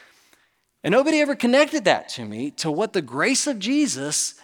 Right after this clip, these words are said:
is doing in the world and in my life, right? Why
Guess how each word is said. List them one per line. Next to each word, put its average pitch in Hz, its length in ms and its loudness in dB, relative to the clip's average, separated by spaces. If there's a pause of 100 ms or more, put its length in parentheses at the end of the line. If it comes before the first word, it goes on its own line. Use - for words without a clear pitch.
is 127 200 -6
doing 208 220 2
in 240 100 0
the 233 80 0
world 233 340 0
and 202 160 -6
in 233 60 -2
my 240 120 0
life, 247 540 -6
right? 202 320 -8 (320)
Why 190 720 2